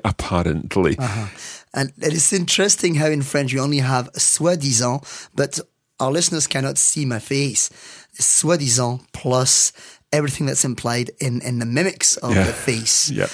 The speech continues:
Speaker 2: When in English, you have to actually add so many words, you have to extrapolate just to explain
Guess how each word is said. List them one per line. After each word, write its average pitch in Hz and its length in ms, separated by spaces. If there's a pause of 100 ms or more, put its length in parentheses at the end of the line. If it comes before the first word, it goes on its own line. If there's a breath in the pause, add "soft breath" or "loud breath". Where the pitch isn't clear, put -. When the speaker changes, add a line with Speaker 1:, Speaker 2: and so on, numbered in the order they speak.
(120 loud breath)
Speaker 2:
When 135 200
in 135 100
English, 143 480 (240 loud breath)
you 151 140
have 156 160
to 147 100
actually 147 300
add 143 160
so - 320
many 165 180
words, 139 260
you 139 60
have 139 140
to 143 60
extrapolate 139 640
just - 220
to 208 80
explain 180 720